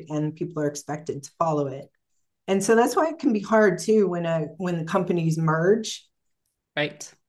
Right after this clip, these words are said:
Speaker 1: Because now they're taking two different brand narratives and brand values and all of that and sticking them together. So, you know, in the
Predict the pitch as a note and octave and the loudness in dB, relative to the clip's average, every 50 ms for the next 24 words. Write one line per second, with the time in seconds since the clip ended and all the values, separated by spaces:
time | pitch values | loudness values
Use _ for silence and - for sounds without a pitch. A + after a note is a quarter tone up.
0 | - - G3 F#3 - G#3+ F3 D#3+ D#3+ F3 F3 F3 F3+ F#3 F#3 F#3 F#3+ F#3 F#3 - | 0 2 2 4 6 6 6 6 4 4 4 6 6 6 6 6 4 4 4 2
1 | F#3+ E3+ - - E3+ E3 D#3+ E3 - - A#3 A3+ A3 F3+ F#3+ G3+ G3 G3+ - G3 | -2 -2 -2 -4 -4 -4 -4 -6 -4 0 2 2 4 6 8 6 6 6 2 2
2 | F#3+ F#3+ F3+ F3+ F3 E3+ D#3+ F#3 F#3 F#3 F#3 F#3 F#3 F#3 F3+ F#3 G3 G3 G#3 A3 | 2 2 2 0 -2 -4 0 2 4 4 4 4 4 4 4 4 4 6 6 6
3 | G#3+ G#3+ B3 - - F3 E3+ D#3+ E3 F3 F3 F3+ F3+ F3 F3 F3+ F3 F3 F3+ F#3 | 4 4 0 -4 -8 -10 -8 -2 0 0 2 2 2 2 4 6 6 6 6 6
4 | F#3 F#3 F#3+ G3+ G3+ G3+ G3 F3 F3 E3+ F3+ F#3 F3 F3 F#3+ F#3 F#3 F#3 - D3+ | 6 6 6 6 4 2 2 -2 -2 0 0 -2 -2 0 2 2 2 2 0 -4
5 | D#3 - - F#3+ F#3+ - G3 F#3 F3+ F3 F3 D#3+ - - D#3 D#3 D#3+ D#3 E3 F3+ | -10 -6 -4 -4 -4 -2 -4 -4 -2 -2 -2 -2 -4 -6 -4 -2 2 2 4 4
6 | G3+ G#3 G3 G3+ - F#3+ F3+ F3+ F3 F3 E3+ D3+ F#3 F#3 F3 E3+ E3+ E3+ E3+ E3+ | 6 4 4 4 2 0 2 4 2 2 2 0 0 0 0 0 -2 -2 -2 -2
7 | E3+ E3 E3 D#3+ | -2 0 -2 -2